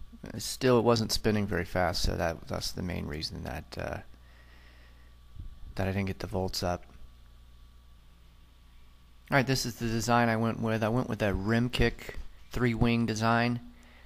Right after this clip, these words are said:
I, uh, laid it out on a piece of, uh, half inch plywood and cut it out with my jigsaw.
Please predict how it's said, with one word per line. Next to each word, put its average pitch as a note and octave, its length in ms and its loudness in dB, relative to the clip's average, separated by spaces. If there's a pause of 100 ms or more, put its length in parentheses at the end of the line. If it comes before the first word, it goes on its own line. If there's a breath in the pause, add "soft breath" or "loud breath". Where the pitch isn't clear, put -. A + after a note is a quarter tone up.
(400 loud breath)
I, F2+ 300 -2
uh, F2 320 -2 (480)
laid A#2 300 2
it A2+ 80 2
out A2+ 240 4
on G#2+ 200 0
a G2+ 220 0
piece - 240 6
of, G#2 300 -4
uh, F2+ 300 2 (960)
half G#2+ 340 0
inch A2+ 260 0
plywood A#2 520 4 (1400 loud breath)
and G2 380 -2
cut G#2+ 160 0
it G#2 100 0
out G2+ 200 -2
with G2+ 100 -10
my F#2+ 160 -2
jigsaw. G2+ 560 -2